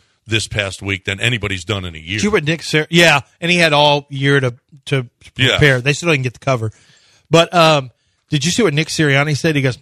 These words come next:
Speaker 2: "Yeah, I'm gonna rethink this whole preseason thing." He goes, "We didn't play our starters, and we really suffered. Jalen Hurts, you know, we weren't playing him."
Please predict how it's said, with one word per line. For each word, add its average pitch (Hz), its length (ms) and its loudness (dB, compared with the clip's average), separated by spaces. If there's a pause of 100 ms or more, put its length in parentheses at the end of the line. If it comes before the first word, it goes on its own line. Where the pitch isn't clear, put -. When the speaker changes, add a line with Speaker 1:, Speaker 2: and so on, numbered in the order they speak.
(140)
Speaker 2:
"Yeah, 151 120 2
I'm 156 80 2
gonna 139 140 2
rethink 131 400 -2
this 123 160 -2
whole 127 140 -2
preseason 120 580 -4
thing." 117 240 -4 (400)
He 131 120 -8
goes, - 180 0 (160)
"We 147 80 4
didn't 165 160 0
play 160 140 2
our 131 60 -2
starters, 156 680 -2
and 131 160 -2
we 147 140 0
really 135 320 0
suffered. 123 420 -2
Jalen 147 380 0
Hurts, 143 400 -2 (340)
you 139 60 0
know, 135 80 4
we 139 100 2
weren't 143 200 0
playing 135 280 0
him." 131 300 0